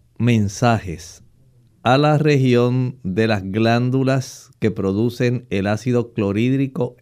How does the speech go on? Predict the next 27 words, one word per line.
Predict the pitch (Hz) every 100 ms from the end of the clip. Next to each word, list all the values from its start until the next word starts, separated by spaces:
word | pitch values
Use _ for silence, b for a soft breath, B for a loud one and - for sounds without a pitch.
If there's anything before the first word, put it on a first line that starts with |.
| _
en | - 143 160
el | 139
estómago. | 113 - 170 175 - - - _ _ b b b b b
Activan | - 98 - 135 139 156 156 151
esas | 107 107 127 120 107 -
glándulas | 95 101 113 117 120 139 151 151 - - _ _ _ _ _ -
que | 147 151
facilitan | 151 139 147 131 127 131 120
la | 107
producción | 113 117 123 - 110 107
de | 98
ese | - 113
ácido. | 127 127 - 87 - - _ b b b -
Al | 117
aumentar | 127 131 135 127 123 151
la | 165 151
cantidad | 143 135 131 120 123
de | 131 123
ácido | 117 110 127 135 147 127 _ -
y | 104
al | 101
usted | - 117
estar | 110 135 135
sometida | - 123 110 101 120 123 127
frecuentemente | 120 98 110 110 117 110 107 -
a |
estrés, | 120 117 - 98 104 -